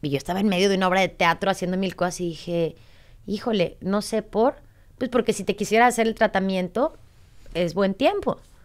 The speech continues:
Y entonces me empezó a hacer así el corazón como de que, "No, no estoy lista, no estoy lista, no estoy lista. ¿Qué es esto?". Este, ya me quería ir, empecé a agarrar la bolsa así como de que, "Ay, bueno, este, gracias, qué lindos". Y le digo, "Bueno, ¿y cómo funciona?".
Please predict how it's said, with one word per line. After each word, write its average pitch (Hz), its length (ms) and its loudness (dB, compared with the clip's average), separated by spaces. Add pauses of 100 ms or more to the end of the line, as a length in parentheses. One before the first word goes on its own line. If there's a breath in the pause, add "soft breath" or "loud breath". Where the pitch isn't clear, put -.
(1120 soft breath)
Y 196 80 0
entonces 202 460 0
me 214 60 4
empezó 180 240 -4
a 190 40 2
hacer 196 440 -4
así 185 180 -2
el 180 100 0
corazón 175 360 0
como 180 140 -2
de 175 80 0
que, 151 100 -10
"No, 156 120 -4
no 160 80 -6
estoy 170 200 -8
lista, 151 180 -8
no 151 60 -8
estoy 151 180 -10
lista, 147 200 -10
no 147 40 -10
estoy 165 180 -8
lista. 214 280 -2 (300 loud breath)
¿Qué 196 100 0
es 170 100 -2
esto?". 226 380 0 (260 loud breath)
Este, 180 220 0
ya 190 80 4
me 202 100 0
quería 180 240 2
ir, 262 280 6
empecé 202 240 2
a 190 40 6
agarrar 190 220 2
la 190 80 2
bolsa 180 240 -2
así 170 100 -6
como 190 220 -4
de 170 80 -8
que, - 100 -10
"Ay, 330 280 -2
bueno, 262 260 0
este, 208 280 -6
gracias, 285 460 2
qué 220 140 -8 (180)
lindos". 285 580 0 (580 soft breath)
Y 233 80 -2
le 262 80 4
digo, 269 100 4
"Bueno, 330 160 4
¿y 311 40 -4
cómo 359 220 2
funciona?". 269 600 0